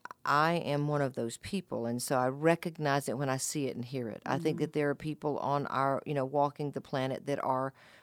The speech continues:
Speaker 1: graced with great genetic coding, who are
Speaker 2: Yeah.
Speaker 1: just beautiful.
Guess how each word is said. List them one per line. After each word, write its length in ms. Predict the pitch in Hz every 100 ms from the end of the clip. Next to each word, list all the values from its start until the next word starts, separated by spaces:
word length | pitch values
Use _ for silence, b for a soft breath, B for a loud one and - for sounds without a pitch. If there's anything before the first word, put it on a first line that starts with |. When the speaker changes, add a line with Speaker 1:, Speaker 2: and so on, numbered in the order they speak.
| B 147
Speaker 1:
graced 480 | 127 151 147 147 147
with 240 | 143 147
great 320 | 143 147 143
genetic 540 | 156 131 135 127 123 -
coding, 480 | 165 147 131 120
who 180 | 127 139
are 80 | 131
Speaker 2:
Yeah. 140 | 107
Speaker 1:
just 600 | 165 175 160 143 143 - - b b b 135
beautiful. 840 | 143 143 170 156 135 - 73 73